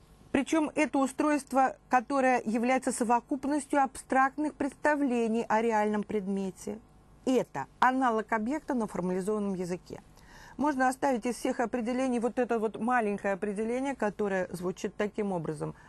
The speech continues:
Модель — это аналог объекта на формализованном языке. Если нам это понятно, то это определение ёмкое,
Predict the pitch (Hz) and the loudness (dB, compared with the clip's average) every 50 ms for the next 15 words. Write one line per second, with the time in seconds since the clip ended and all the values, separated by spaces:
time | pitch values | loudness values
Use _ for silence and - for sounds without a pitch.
0 | - - 196 190 196 190 185 220 269 285 311 320 - 208 196 - 208 190 - - | -10 -4 -2 -2 0 0 0 -2 -2 -2 -2 -2 -4 -6 -4 -2 -4 -6 -2 -2
1 | 208 214 226 240 262 254 220 190 185 - - 180 170 160 175 208 247 240 - - | -2 0 0 0 0 0 0 0 -2 -4 -4 -4 -4 -2 -2 -2 -4 -4 -6 -6
2 | - 156 - - 190 202 214 - - 202 185 185 190 185 180 170 160 220 226 214 | -6 -6 -4 -4 -4 -4 -4 -4 -4 -4 -4 -4 -2 -2 -4 -2 -2 -2 -2 -2
3 | 208 208 190 190 185 185 170 190 175 180 196 175 - - - - - - - - | -2 -4 -4 -4 -4 -4 -4 -4 -4 -4 -4 -6 -8 -14 -14 -14 -14 -16 -20 -20
4 | - - - - - - - - - 202 233 226 - 220 202 196 196 196 190 175 | -20 -20 -20 -20 -20 -20 -16 -6 -2 -2 -2 0 0 0 0 2 2 2 0 0
5 | - 180 - - 214 220 233 254 294 302 - - - 285 - - 190 180 - 175 | 0 -2 0 0 0 2 2 0 -2 -2 -4 -4 -8 -6 -4 -4 -4 -2 -2 -4
6 | 165 - - 185 165 202 202 196 185 156 151 151 151 147 143 - 254 269 269 269 | -4 -2 -4 -4 -4 -2 -2 -2 -2 -2 -2 -2 -4 -4 -2 0 2 2 2 0
7 | 262 - - 320 330 | -2 -4 -4 -4 -4